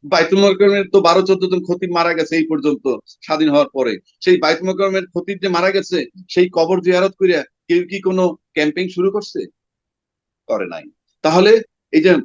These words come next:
মাজারে যায় কেন, আর ও-, ওই রক-, ওই কবরে যায় না কেন, মাজারে পয়সা ফালায়, না চাইতেই ফালায়, আর আপনি মসজিদে বাক্স দিয়া খুতবার সময় টাকা চাইও পান না, কেন পান না? এই বিষয়গুলো মাথায় নিতে হবে।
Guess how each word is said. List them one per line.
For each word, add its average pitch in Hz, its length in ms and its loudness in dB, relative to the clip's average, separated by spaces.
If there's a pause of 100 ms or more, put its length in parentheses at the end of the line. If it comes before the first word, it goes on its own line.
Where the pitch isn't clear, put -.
মাজারে 160 600 2
যায় 180 340 0
কেন, 190 180 0 (460)
আর 147 280 -2
ও-, 160 260 -4
ওই 170 60 2
রক-, 165 260 0
ওই 170 200 -4
কবরে 175 320 -2
যায় 147 220 -2
না 175 160 -4
কেন, 175 180 -8 (440)
মাজারে 165 480 0
পয়সা 185 300 0
ফালায়, 175 440 -2 (240)
না 156 280 -4
চাইতেই 202 360 -4
ফালায়, 175 460 -2 (280)
আর 151 100 -4
আপনি 170 220 -4
মসজিদে 180 640 -2 (220)
বাক্স 165 400 -8
দিয়া 185 280 -2
খুতবার 185 400 -4
সময় 185 280 -2
টাকা 175 320 -4
চাইও 196 380 0
পান 180 180 -2
না, 175 340 -2 (280)
কেন 180 260 -4
পান 180 220 -4
না? 170 260 -4 (360)
এই 139 220 -2
বিষয়গুলো 151 400 -2
মাথায় 131 320 -6
নিতে 123 220 -8
হবে। 95 260 -8